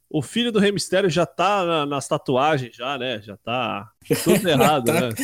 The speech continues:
Speaker 2: já tá andando com as pessoas erradas,
Speaker 1: Já
Speaker 2: né?
Speaker 1: tá andando com as pessoas erradas. Aí o Aleister Black veio salvar, Humberto Carrilho.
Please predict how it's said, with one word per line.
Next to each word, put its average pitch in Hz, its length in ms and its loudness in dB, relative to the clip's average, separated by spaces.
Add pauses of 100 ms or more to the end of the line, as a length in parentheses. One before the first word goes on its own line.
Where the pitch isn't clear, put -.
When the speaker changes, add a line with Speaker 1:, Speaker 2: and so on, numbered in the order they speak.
(180)
Speaker 2:
já 160 240 2
tá 143 200 2
andando 156 260 2
com 160 80 0
as 151 80 2
pessoas 143 380 0
erradas, 127 360 2
Speaker 1:
Já 139 140 2
Speaker 2:
né? 113 80 -4
Speaker 1:
tá 156 160 -2
andando 180 240 -4
com 185 60 -6
as 160 100 -6
pessoas 160 320 -2
erradas. 147 500 2
Aí 135 800 -2
o 117 100 -8
Aleister 135 360 -2
Black 151 260 -2
veio 143 160 -4
salvar, 131 760 0
Humberto 127 440 -4
Carrilho. 139 420 -2